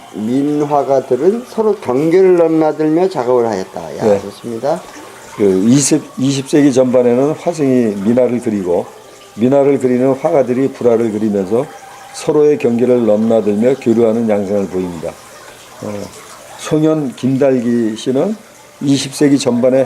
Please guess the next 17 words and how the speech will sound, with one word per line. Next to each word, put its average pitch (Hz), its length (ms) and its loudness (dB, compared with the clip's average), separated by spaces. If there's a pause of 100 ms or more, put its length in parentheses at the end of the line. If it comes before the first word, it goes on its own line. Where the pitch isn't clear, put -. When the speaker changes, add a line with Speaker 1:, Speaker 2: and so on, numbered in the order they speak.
Speaker 2:
해인사 151 360 2
주변 127 420 -2
경남 117 420 0
일대의 117 440 -2
사찰에서 131 600 0 (520)
불화를 131 400 4
제작하던 123 600 0
화승으로서 120 720 0 (580)
산수와 135 680 0 (460)
화조와 143 580 0 (200)
어에도 123 400 4
등, 113 300 0 (400)
등 131 320 0
민화를 117 320 2
그렸으며 107 580 0 (520)
금강사의 139 560 2
화중-, 147 500 -6